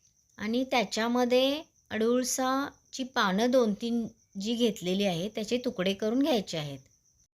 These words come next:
अडुळसा थोडा कडवट आहे, त्याच्यामुळं आपण थोडा त्याच्यात गूळ घालणार आहोत. तर अडुळसाची पानं पाण्यामध्ये टाकून घ्या.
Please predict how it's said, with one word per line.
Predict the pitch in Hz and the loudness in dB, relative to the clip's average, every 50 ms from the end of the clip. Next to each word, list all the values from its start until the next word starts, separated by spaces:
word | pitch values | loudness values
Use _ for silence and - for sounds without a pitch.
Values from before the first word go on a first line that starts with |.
| _ _ _ - | _ _ _ -6
अडुळसा | 214 226 226 247 262 277 269 - 302 311 302 - | -2 2 2 4 4 2 2 2 2 0 0 2
थोडा | 302 294 294 294 294 302 | 2 4 4 6 4 4
कडवट | 302 302 294 262 247 247 254 254 262 | 2 2 0 0 2 0 0 0 0
आहे, | 269 262 254 262 269 269 269 - _ _ _ _ | -2 0 0 0 0 -2 -2 -6 _ _ _ _
त्याच्यामुळं | - 233 214 220 - 214 220 233 233 233 240 240 | -8 -8 -8 -6 -4 -4 -2 0 0 2 2 2
आपण | 233 226 - 226 220 220 220 | 0 0 -2 -4 -6 -4 -4
थोडा | 233 226 220 214 214 | -4 -2 0 0 0
त्याच्यात | 214 214 214 - 247 247 254 | -2 -4 -4 -4 -4 -2 0
गूळ | 254 277 254 | 2 4 4
घालणार | 233 214 190 165 151 151 151 151 | 4 4 2 2 0 -2 -2 -4
आहोत. | 147 143 143 143 139 131 - _ _ _ _ _ _ _ _ _ _ _ _ - | -6 -8 -10 -12 -14 -14 -16 _ _ _ _ _ _ _ _ _ _ _ _ -8
तर | 254 269 269 - - | -6 -6 -6 -4 -4
अडुळसाची | 202 208 202 208 233 233 - - 277 269 277 - 285 | -2 0 2 2 2 2 0 0 0 -2 -2 -4 -4
पानं | 277 - 285 254 233 226 233 240 254 277 311 320 - _ _ _ _ | 0 0 2 2 2 2 2 2 0 0 -2 -4 -8 _ _ _ _
पाण्यामध्ये | 220 202 190 185 202 214 226 233 233 240 | -4 -2 0 0 0 0 0 0 -2 0
टाकून | - 247 220 220 - 226 233 233 233 | 0 -2 -2 -2 -4 -4 -2 0 0
घ्या. | 240 233 233 247 269 | 0 0 0 0 -2